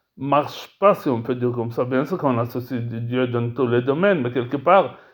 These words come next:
c'est une opposition, parce que notre monde, il est très limité, et dans les limites, le non-limite, il peut pas, normalement, s'exprimer. Parce que si le non-limite s'exprime, il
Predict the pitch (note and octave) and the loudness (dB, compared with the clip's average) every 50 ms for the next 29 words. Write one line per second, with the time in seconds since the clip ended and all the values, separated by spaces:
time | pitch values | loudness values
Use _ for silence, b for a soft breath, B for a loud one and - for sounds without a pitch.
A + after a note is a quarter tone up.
0 | B B - - C3 C3 C3 C#3 C3+ C3+ - D#3 C#3+ D3+ F#3 F3 - - A3+ G#3+ | B B -12 -6 -4 -2 0 0 -2 0 0 0 0 0 -4 -6 -4 0 2 2
1 | F3+ C#3 A#2+ - B2+ - - - C3 B2 C#3 D#3 E3 - - - D#3+ D#3+ D#3+ E3+ | 2 2 0 -4 -6 -6 -2 -2 0 2 2 2 2 0 -2 -4 -2 0 2 4
2 | E3+ D#3 C3 A#2+ A#2+ A2+ - A#2 - A#2+ A#2 A2 G#2+ G#2+ G2+ G2+ - - - E3 | 4 4 2 2 -2 -4 -6 -6 -8 -8 -6 -4 -2 -2 -4 -4 -8 -2 0 2
3 | E3 E3 D3+ D3 C3 B2+ B2 - B2+ B2 D3 - b b b b b b b b | 2 4 2 2 0 -2 -2 -2 -2 -2 -2 -2 b b b b b b b b
4 | b - B2 B2+ B2 D#3+ F3+ F#3+ F3 D#3+ D3 C3 B2+ B2+ B2+ B2+ C#3 E3 G#3+ A3+ | b -4 -4 4 6 6 6 8 6 4 4 4 4 2 2 0 -2 -2 -4 -4
5 | A3 - - - - _ _ _ _ _ - B2+ C3 C3 C3 B2+ B2+ C3 C#3+ D3+ | -8 -12 -18 -20 -20 _ _ _ _ _ -8 -6 -4 -2 0 0 0 0 0 2
6 | E3 F3+ G3+ G3+ G3 G3+ F#3+ G3 G#3+ - - C3 B2+ B2+ C3+ C3 B2 B2 D3 D3 | 4 4 4 4 2 0 0 0 -2 -2 -2 -4 -4 -4 -6 -6 -4 2 4 4
7 | D#3 - E3+ - b b b b b b _ - A2+ A2+ A2+ G#2+ G#2+ A2 A2 A2+ | 6 6 4 0 b b b b b b _ -6 -4 -2 -2 -2 -2 -2 0 2
8 | B2+ C#3 C#3+ B2 - - - - - A#2+ - - - - - - F#3 F#3 G#3+ G#3 | 4 4 4 2 0 -6 -14 -14 -12 -12 -12 -12 -14 -14 -4 -2 0 2 2 2
9 | D#3+ B2+ - - _ _ _ _ _ - A#2 A#2 - - B2 B2 - - - F3 | 2 0 -4 -12 _ _ _ _ _ -14 -12 -8 -4 -4 -4 -4 -6 -8 -6 -4
10 | F#3 F#3 E3 C#3 C3 B2 A#2 B2 C3+ D3 D#3 D3+ D3 C#3 C#3+ D3 C#3+ C3 - - | -2 0 2 4 4 4 4 4 2 0 2 2 0 0 0 0 0 -2 -2 -6
11 | A2+ - - - - _ - G3+ G#3 A3+ G#3+ G3 - - C3 B2+ A#2+ A2+ G#2+ G#2+ | -10 -10 -10 -16 -18 _ -8 -4 -2 0 0 -2 -2 -2 -2 0 0 0 -2 -4
12 | G#2+ | -6